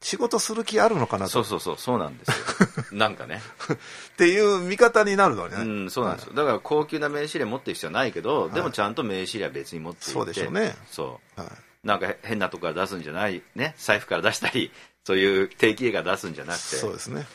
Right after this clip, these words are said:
Speaker 1: やっぱりね、なんかで出てくるんですよ。
Speaker 2: うん。
Speaker 1: そういうものが。
Speaker 2: 出ちゃいますね。
Speaker 1: 出ちゃいます。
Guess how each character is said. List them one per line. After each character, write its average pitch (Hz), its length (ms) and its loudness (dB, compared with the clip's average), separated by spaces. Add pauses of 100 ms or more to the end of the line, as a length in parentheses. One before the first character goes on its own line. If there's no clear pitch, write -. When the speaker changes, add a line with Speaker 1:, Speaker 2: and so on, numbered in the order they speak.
(440)
Speaker 1:
や 120 80 -4
っ - 20 -10
ぱ - 100 0
り 160 60 2
ね、 123 220 0 (580)
な 214 200 6
ん 311 40 -4
か 180 140 6
で 123 60 -4
出 160 140 4
て 240 100 2
く - 100 -2
る 247 80 0
ん 196 40 2
で 135 100 4
す - 100 -4
よ。 95 80 2
Speaker 2:
う 85 40 -4
ん。 73 220 -10 (640)
Speaker 1:
そ - 140 -4
う 131 40 2
い - 20 0
う 131 40 -4
も 135 80 0
の 131 80 0
が。 104 160 -2 (440)
Speaker 2:
出 131 100 0
ち 117 100 2
ゃ 85 60 4
い 69 40 -6
ま 64 100 -12
す - 100 -20
ね。 131 200 -14
Speaker 1:
出 160 120 2
ち 208 60 4
ゃ 175 60 8
い 127 40 4
ま 98 140 -8
す。 - 140 -18